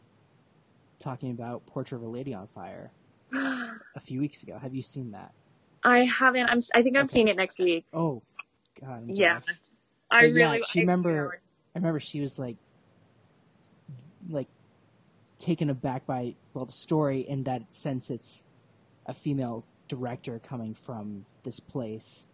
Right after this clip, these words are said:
Speaker 1: and tell-, and she's the one telling the story, then it's coming from a less, like, subjective point of view, so.
Speaker 2: Totally.
Speaker 1: Yeah, and it
Speaker 2: Yeah,
Speaker 1: can make
Speaker 2: oh,
Speaker 1: a
Speaker 2: I'm dying
Speaker 1: difference.
Speaker 2: to see it.
Speaker 1: I do remember when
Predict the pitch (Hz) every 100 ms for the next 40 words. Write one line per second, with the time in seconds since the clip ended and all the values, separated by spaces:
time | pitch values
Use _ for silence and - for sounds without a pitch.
0 | _ _ _ _ _ _ 139 135 143 135
1 | 143 160 147 - - - 160 135 143 135
2 | 131 - 147 131 123 117 - 135 120 120
3 | 117 113 110 - 135 120 120 117 117 _
4 | _ _ _ _ 143 135 127 113 - -
5 | - - _ _ _ _ _ _ _ _
6 | 123 - _ _ _ _ _ _ _ _
7 | _ _ - 151 117 127 101 - 98 95
8 | - - _ _ _ _ _ _ 120 95
9 | 104 87 82 - - _ _ _ 202 -
10 | - - - 190 - 107 120 135 196 165
11 | 139 180 180 185 170 165 170 180 - 165
12 | 160 160 170 _ 151 - 262 320 180 143
13 | 143 139 131 127 131 117 110